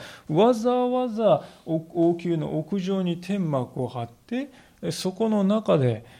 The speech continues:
やるんですよね。で、王宮っていうのは一番、あの、エルサレムではこう丘の上の高いところにありますんでね、そこに天幕があったらもう、エルサレム中から見えますよ。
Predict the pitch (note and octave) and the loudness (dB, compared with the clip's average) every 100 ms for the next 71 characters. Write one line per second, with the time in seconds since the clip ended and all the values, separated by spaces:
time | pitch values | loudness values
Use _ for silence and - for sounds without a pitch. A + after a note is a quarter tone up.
0 | - D#3 C#3+ C3+ C3 G#2+ G2+ E3 F3 G3+ | -2 4 6 6 2 0 -6 -8 -8 -6
1 | A#3 - _ _ _ - E3+ E3 _ F3+ | -8 -12 _ _ _ -6 -6 -6 _ 2
2 | G#3 A#3 A3+ G#3+ D3 F#3 F#3+ F3 F3 D#3 | 2 2 2 2 2 2 2 2 0 0
3 | D3 C#3+ - D#3+ D#3+ E3 C3 A#2+ - C3 | 2 2 2 0 0 0 0 -2 -2 0
4 | E3 D3+ D3 C#3 B2+ C#3+ F#3+ D#3 B2+ A#2+ | 2 2 2 0 -2 2 4 4 0 -4
5 | A2 A2 A2+ - D#3+ D#3+ G3 G3+ G3+ - | -4 -6 -8 -10 -10 -8 -4 -2 -2 0
6 | G3 D#3 B2 B2+ - B2 A#2 - - - | 0 -2 -4 -8 -8 -8 -10 -14 -20 -20
7 | _ - E3 G3 A#3 A#3 A3 G#3+ G#3 F3+ | _ -6 -4 -2 -2 -2 0 0 0 2
8 | D3+ C3+ B2+ A2+ - - | 2 2 0 -2 -10 -16